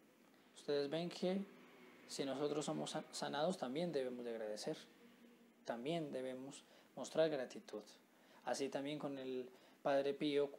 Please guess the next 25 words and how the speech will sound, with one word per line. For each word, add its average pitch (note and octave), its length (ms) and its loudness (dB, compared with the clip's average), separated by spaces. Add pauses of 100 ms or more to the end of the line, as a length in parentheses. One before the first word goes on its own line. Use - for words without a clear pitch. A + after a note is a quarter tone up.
(600)
pidiendo E3+ 420 4
su F#3 100 2
intercesión D#3 680 2
y D3 120 0
él D#3+ 100 0
nos E3+ 140 -4
concede D3+ 360 2
algo, F#3 200 6
debemos D3+ 400 6
también C#3+ 280 -6
mostrarnos D#3 520 -2
agradecidos. A2+ 760 -6 (500)
Pero F3 200 8
ustedes F#3 280 10
ven G3+ 160 10
que G3 140 6
el F#3+ 100 12
agradecimiento D#3+ 760 8
de E3 360 6
ellas, D#3 360 0 (120)
de D3 140 8
esos, E3 220 4 (160)
de C#3+ 100 2
estos D#3+ 240 2
esposos, D3 440 2